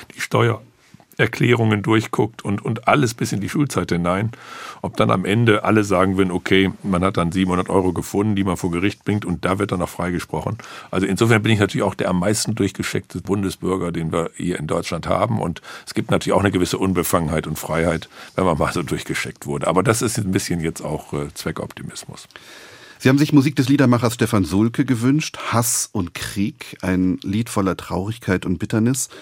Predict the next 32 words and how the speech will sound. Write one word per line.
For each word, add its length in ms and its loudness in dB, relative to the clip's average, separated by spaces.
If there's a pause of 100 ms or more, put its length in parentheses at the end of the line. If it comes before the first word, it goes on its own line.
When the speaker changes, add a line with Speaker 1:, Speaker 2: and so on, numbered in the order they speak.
(360)
Speaker 2:
neunzehnhundertvierundachtzig 1000 0
geschrieben, 800 -2
aber 300 2
wahrscheinlich 720 2
von 340 0
ewiger 580 0 (120)
Aktualität, 760 -4
oder? 200 -4 (1000)
Speaker 1:
Ich 160 -4
mag, 440 2
äh, 160 -2
Stefan 380 -4
Sulke. 500 -2 (220)
Ich 80 -20
glaub, 160 -6
bei 140 -4
Wikipedia 520 4
findet 260 0
man 140 0
sogar, 220 0
ich 120 -4
sei 300 2 (100)
sein 280 -2
Anhänger, 420 0
hat 160 0
mir 100 0
jetzt 220 -4
jemand 240 0
in 60 -4
der 80 -2
Vorbereitung 500 0
gesagt. 540 -2